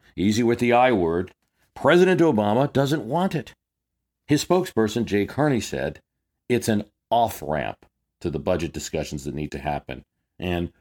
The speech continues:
we aren't interested in esoteric constitutional options." President Obama says he's talked to his lawyers about it, and they say he can't do it. But oh, wait again. That's not a no.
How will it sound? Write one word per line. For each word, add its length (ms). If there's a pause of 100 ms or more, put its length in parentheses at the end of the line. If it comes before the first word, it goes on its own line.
we 160
aren't 300
interested 560
in 200
esoteric 760
constitutional 880
options." 580 (960)
President 280
Obama 340
says 360
he's 180
talked 300
to 60
his 120
lawyers 400
about 300
it, 120 (280)
and 160
they 180
say 420 (300)
he 80
can't 380
do 180
it. 340 (280)
But 160
oh, 180
wait 340
again. 440 (380)
That's 280
not 200
a 60
no. 420